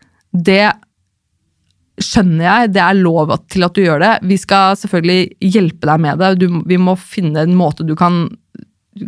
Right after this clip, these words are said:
komme deg gjennom det og ikke slite med det lenger. Men du har lov til å føle det du føler. Det er faktisk lov til å ha følelser. Det er lov til å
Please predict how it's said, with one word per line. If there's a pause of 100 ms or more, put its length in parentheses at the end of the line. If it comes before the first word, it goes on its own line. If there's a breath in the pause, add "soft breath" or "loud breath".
komme
deg
gjennom
det (100)
og
ikke
slite
med
det
lenger. (320 loud breath)
Men (100)
du
har
lov
til
å
føle
det
du
føler. (1040)
Det
er
faktisk
lov
til
å
ha
følelser.
Det
er
lov
til
å